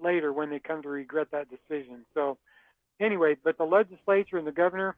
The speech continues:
have done the right thing, and they are to be commended. <clears throat> And I might rem-, remind our listeners what God said in Genesis chapter one, verse twenty-seven. <clears throat> "So God created man in his own image. In the image of God created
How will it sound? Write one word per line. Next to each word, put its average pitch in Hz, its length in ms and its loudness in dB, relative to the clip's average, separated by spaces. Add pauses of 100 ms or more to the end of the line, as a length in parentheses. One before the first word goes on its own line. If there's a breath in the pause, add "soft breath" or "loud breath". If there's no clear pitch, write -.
have 151 220 -4
done 190 160 4
the 185 80 -4
right 175 320 2
thing, 196 280 -2 (560)
and 143 120 -8
they 175 160 2
are 180 360 2 (180)
to 175 60 -8
be 180 300 2 (400)
commended. 160 520 -4 (220)
<clears throat> 175 200 -10 (160)
And 151 120 -2
I 165 40 2
might 214 240 0
rem-, 175 340 -6 (100)
remind 185 380 0
our 160 120 2
listeners 151 500 -4 (840 soft breath)
what 185 200 -4
God 190 260 6 (120)
said 185 200 4 (200)
in 175 260 -4
Genesis 208 400 2 (100)
chapter 190 260 -2
one, 185 180 -2
verse 175 280 0
twenty-seven. 165 720 0 (200)
<clears throat> 180 200 -8 (640 soft breath)
"So 170 100 4
God 202 300 4
created 202 300 4
man 202 280 0
in 190 120 -4
his 165 180 -6
own 233 200 4
image. 151 280 -2 (840)
In 151 100 -6
the 160 120 -4
image 208 240 0
of 196 120 -2
God 175 300 4
created 175 380 2